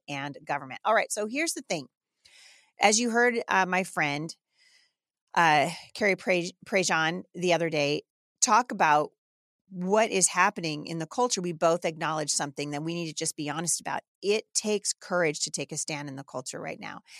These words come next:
And I believe that the only people that are gonna be standing when this is over in terms of, uh, public, um,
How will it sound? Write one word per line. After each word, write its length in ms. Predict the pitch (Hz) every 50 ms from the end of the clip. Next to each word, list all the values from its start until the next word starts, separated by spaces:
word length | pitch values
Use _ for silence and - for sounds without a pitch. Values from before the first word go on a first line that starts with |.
| - - - -
And 160 | - 208 208 -
I 220 | - 202 233 269
believe 380 | 277 247 277 247 254 254 247 196
that 140 | 208 190 -
the 140 | 196 - - _ -
only 340 | 208 220 240 247 262 262
people 320 | 247 - 247 233 214 214 180
that 100 | 185 175
are 60 | 180
gonna 160 | 175 175 175
be 100 | 160 165
standing 420 | 160 - - 185 170 175 180 175 170
when 120 | 165 160
this 180 | 156 151 - 165
is 80 | 160
over 240 | 165 160 147 151 143
in 160 | 135 160 175
terms 340 | 165 - - 196 196 190 180
of, 220 | 170 156 147 151 - _ _ - _ _ -
uh, 180 | 165 156 147 - - -
public, 580 | - - 208 196 196 202 196 175 160 - - - _ _
um, 680 | - 160 160 151 151 143 139 131 - - - - -